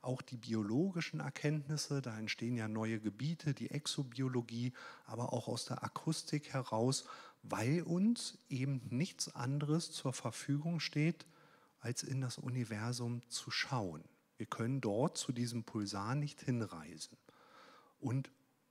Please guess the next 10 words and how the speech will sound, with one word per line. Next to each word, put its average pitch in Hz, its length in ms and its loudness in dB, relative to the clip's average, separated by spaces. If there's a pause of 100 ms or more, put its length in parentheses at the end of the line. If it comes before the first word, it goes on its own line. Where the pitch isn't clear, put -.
zum 117 220 -4
Beispiel 104 500 -4
uns - 260 -6
mal 107 100 -4
anhören, 107 680 -2
wie 113 160 -2
er 98 160 -4
denn 95 260 -6
wirklich - 380 -8
klingt. 143 540 2